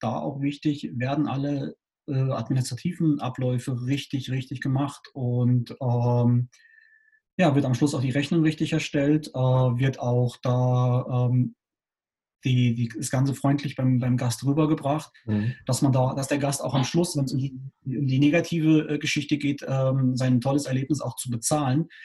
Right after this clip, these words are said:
Speaker 1: dass man da das Ganze auch zu einem positiven wandelt, indem man ihm vielleicht einfach ein kleines Schokolädchen mitbringt, ne? Oder ein, ne? Eine kleine
Speaker 2: Mhm.
Speaker 1: Aufmerksamkeit nochmal mit rüberbringt, wirkt sich vielleicht auch positiv aufs Trinkgeld aus nachher noch. Also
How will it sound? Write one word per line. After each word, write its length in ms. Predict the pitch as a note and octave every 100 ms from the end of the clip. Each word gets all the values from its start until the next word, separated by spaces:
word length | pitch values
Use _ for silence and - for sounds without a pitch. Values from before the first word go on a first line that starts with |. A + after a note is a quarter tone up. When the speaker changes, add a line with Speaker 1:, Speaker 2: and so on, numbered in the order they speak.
| -
Speaker 1:
dass 120 | B2+
man 120 | C#3 B2
da 160 | B2
das 120 | C#3
Ganze 280 | - C3 C3
auch 120 | A#2
zu 100 | -
einem 160 | C3 A#2+
positiven 600 | D3 C#3+ D#3 - C#3+ C3+
wandelt, 300 | B2+ C#3 C#3+
indem 240 | B2+ B2 C3
man 100 | A#2
ihm 120 | B2+
vielleicht 260 | C3+ B2+
einfach 320 | C#3+ C#3 C3 - _ _ _ - - _ _ _ _ -
ein 160 | C3+ A2
kleines 220 | - G#2 -
Schokolädchen 540 | A#2+ B2+ C3 D3 E3+
mitbringt, 480 | D#3 D#3 F3 C#3 A#2+
ne? 220 | A#2+ - -
Oder 140 | A#2+
ein, 280 | G#2 G#2 G#2+ _ _ _ _ _
ne? 280 | C#3+ A3+ -
Eine 60 | C#3+
kleine 180 | A#2+ G#2+
Speaker 2:
Mhm. 40 |
Speaker 1:
Aufmerksamkeit 640 | - D#3+ D#3 E3+ D3 C#3+ E3
nochmal 260 | D3+ D#3
mit 160 | D3 D3
rüberbringt, 520 | D3 C#3+ C#3 C3+ C#3+ - - - _ _
wirkt 220 | - A#2 -
sich 160 | B2+
vielleicht 240 | B2+ A#2+ B2+
auch 100 | B2+ -
positiv 380 | - C3 B2+ B2+
aufs 220 | C3 -
Trinkgeld 340 | C#3+ E3 F#3+ -
aus 280 | A2 A2+
nachher 280 | B2+ A2+ A#2
noch. 240 | A2 A2 A2+
Also 300 | A2+ A2